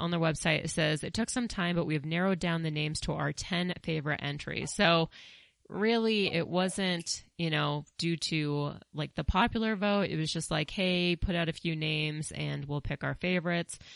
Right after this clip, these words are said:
And right now it's limited to, like, s-, the C nineteen, the C nine dash G two, A M P nine. So long story short, everyone's a little upset that,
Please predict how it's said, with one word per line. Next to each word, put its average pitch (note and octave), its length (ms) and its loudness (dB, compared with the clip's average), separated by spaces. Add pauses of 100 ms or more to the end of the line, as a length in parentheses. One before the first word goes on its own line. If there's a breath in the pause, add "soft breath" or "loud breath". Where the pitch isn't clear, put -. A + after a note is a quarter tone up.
(240 loud breath)
And E3+ 140 2
right F3 200 8
now E3 240 4
it's - 180 -4
limited D#3 320 -2
to, - 120 -6
like, C3+ 220 -2
s-, - 320 -10
the D3+ 140 -2
C E3 260 0
nineteen, G3+ 840 0
the D#3+ 80 -6
C D#3+ 320 0
nine D3+ 680 0
dash D3 400 -2
G C#3+ 260 -4
two, F#3 720 0 (320 loud breath)
A E3+ 160 2
M D#3 120 0
P C#3+ 260 -6
nine. E3+ 680 0 (520 loud breath)
So C4+ 220 6
long C#4+ 240 4
story G#3+ 280 2
short, D#3 360 4
everyone's D#3+ 400 0
a E3 40 2
little D3 260 0
upset C#3 460 -2
that, C#3 500 -2